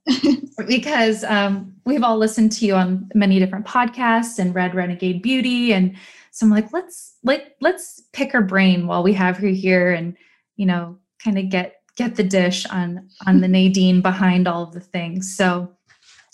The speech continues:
Speaker 2: that's where a lot of my questions are coming from today.
Speaker 1: Fun. Okay.
Speaker 2: Um, so the first thing I wanted to ask you, 'cause we were really curious for our own agenda, is what is the day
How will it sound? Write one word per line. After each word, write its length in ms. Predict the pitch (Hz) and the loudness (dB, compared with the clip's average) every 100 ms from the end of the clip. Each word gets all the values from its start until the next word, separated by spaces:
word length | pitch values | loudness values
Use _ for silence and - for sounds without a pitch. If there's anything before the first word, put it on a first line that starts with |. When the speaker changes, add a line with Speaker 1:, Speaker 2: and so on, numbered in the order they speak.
| - | -6
Speaker 2:
that's 280 | 208 214 214 | -2 -2 -2
where 100 | 294 | -2
a 40 | |
lot 160 | 277 208 | 0 2
of 60 | 220 | 2
my 100 | 302 | 0
questions 400 | - 190 208 220 | -2 -2 0 -2
are 60 | |
coming 360 | 339 - 170 175 | -4 -6 -6 -6
from 220 | 190 180 | -10 -10
today. 320 | 185 190 - 202 | -10 -10 -10 -8
Speaker 1:
Fun. 400 | 330 302 254 269 | -8 -6 -6 -6
Okay. 380 | 285 320 359 233 - _ _ _ 240 | -8 -12 -10 -12 -12 _ _ _ -2
Speaker 2:
Um, 600 | 220 208 202 196 190 - _ _ | 0 0 -2 -4 -8 -14 _ _
so 260 | - - 247 | -8 -2 0
the 100 | 240 | 0
first 340 | - 226 - | 0 0 0
thing 160 | 330 285 | -4 0
I 80 | 226 | 2
wanted 280 | 214 202 202 | 2 2 0
to 120 | 220 | 0
ask 300 | 180 190 - | 0 -2 -2
you, 400 | 185 175 175 208 - _ | 0 0 -2 -8 -12 _
'cause 160 | - - | -18 -10
we 100 | 180 | -8
were 60 | 175 | -8
really 240 | 202 - | -10 -12
curious 440 | 190 - - 214 | -12 -12 -8 -10
for 160 | - 175 | -8 -6
our 260 | 185 - - | -6 -6 -8
own 380 | 202 208 202 - _ _ _ _ | -12 -10 -10 -12 _ _ _ _
agenda, 460 | 196 147 - 208 214 - - - - | -16 -12 -10 -10 -10 -14 -20 -20 -6
is 320 | 220 214 202 - | 0 2 0 -6
what 460 | 226 196 202 233 294 | -8 -4 0 0 -2
is 320 | 277 254 - _ _ | -8 -12 -20 _ _
the 100 | - | -6
day 460 | 202 196 185 190 190 | -4 0 2 4 2